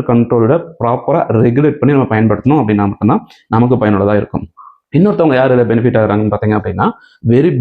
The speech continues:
big brands. யாரெல்லாம் இந்த யூ பி ஐ டிரான்சாக்ஷன் அப்ளிகேஷன்ஸை வந்து சொந்தமா வச்சிருக்கிறாங்களோ, அதாவது PhonePe, Google Pay, ஆஹ், பாரத் பே, இப்போ வந்து ஈப்போ பே, இந்த மாதிரி நிறைய, ஆஹ், யூ பி ஐ டிரான்சாக்ஷன்ஸ் வந்து பாத்தீங்கன்னா இருந்துட்டு இருக்கு. இந்த யூ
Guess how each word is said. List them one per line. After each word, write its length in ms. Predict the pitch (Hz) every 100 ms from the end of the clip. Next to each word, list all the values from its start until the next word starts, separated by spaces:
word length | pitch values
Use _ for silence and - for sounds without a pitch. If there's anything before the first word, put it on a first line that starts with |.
| 113 123
big 120 | 139 139 127
brands. 320 | 120 120 107 - 110
யாரெல்லாம் 360 | 127 139 147
இந்த 80 | 131 117
யூ 60 | 139
பி 80 | 135 120
ஐ 20 | 117
டிரான்சாக்ஷன் 420 | 113 110 107 101
அப்ளிகேஷன்ஸை 540 | - 113 107 104 -
வந்து 160 | 113 120
சொந்தமா 200 | 107 123 113
வச்சிருக்கிறாங்களோ, 560 | 104 113 110 101 101 - _ - -
அதாவது 220 | 113 117 113
PhonePe, 340 | 120 113 113 117 117 - 110
Google 240 | 120 117 113
Pay, 120 | 110 113 113 - - 110
ஆஹ், 320 | 104 107 95 107
பாரத் 280 | 107 117 98
பே, 120 | 110 113 - - _ -
இப்போ 120 | 107 110
வந்து 140 | 110 113 117
ஈப்போ 160 | 120 101
பே, 100 | 107 104 107 113
இந்த 100 | 131
மாதிரி 180 | 113 120
நிறைய, 160 | 156 160 123 117
ஆஹ், 260 | 107 104 113
யூ 60 | 135
பி 80 | 131 113
ஐ 40 | 107
டிரான்சாக்ஷன்ஸ் 440 | 104 101 98 98 101
வந்து 140 | 101
பாத்தீங்கன்னா 300 | 101 - 107 104
இருந்துட்டு 260 | 101 -
இருக்கு. 160 | - - - _ - - 139
இந்த 120 | 180
யூ 120 | 156